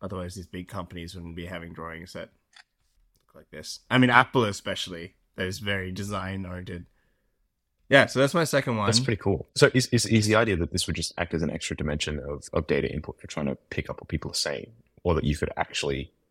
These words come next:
Speaker 2: just with this alone, figure out what someone is saying?
Speaker 1: So I, I think it is to augment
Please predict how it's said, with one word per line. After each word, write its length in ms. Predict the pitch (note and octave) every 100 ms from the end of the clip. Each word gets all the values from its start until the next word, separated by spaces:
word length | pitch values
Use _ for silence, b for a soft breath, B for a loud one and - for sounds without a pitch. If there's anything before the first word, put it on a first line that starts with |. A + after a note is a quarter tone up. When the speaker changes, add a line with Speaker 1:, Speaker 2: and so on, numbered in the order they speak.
| _
Speaker 2:
just 140 | - -
with 120 | D2+
this 160 | E2+ -
alone, 560 | C2+ C#2 A1 G1+ G1+ - _ _ _ _ _ _
figure 220 | - A2 C2+
out 80 |
what 120 | - -
someone 180 | C2
is 80 | G#1+
saying? 200 | - - - _ _ _ _ _ _ _ _ _ _
Speaker 1:
So 180 | - D3
I, 80 |
I 180 | C3+ B2
think 180 | B2+ C#3+
it 80 | E3
is 140 | D3+
to 100 | -
augment 600 | A2+ A2 A2+ A2+ A2+ G2+